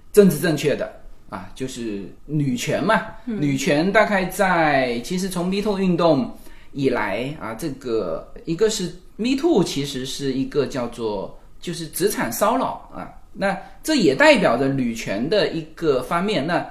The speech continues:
Speaker 1: 当然就是原先在美国社会，像这种家暴或者说对于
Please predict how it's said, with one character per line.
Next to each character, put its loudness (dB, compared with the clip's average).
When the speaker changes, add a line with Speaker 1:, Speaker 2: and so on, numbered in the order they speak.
Speaker 1:
当 2
然 2
就 -2
是 -8
原 -2
先 0
在 0
美 -2
国 -4
社 -2
会， 2
像 -2
这 -2
种 -4
家 0
暴 4
或 0
者 -4
说 -2
对 6
于 -2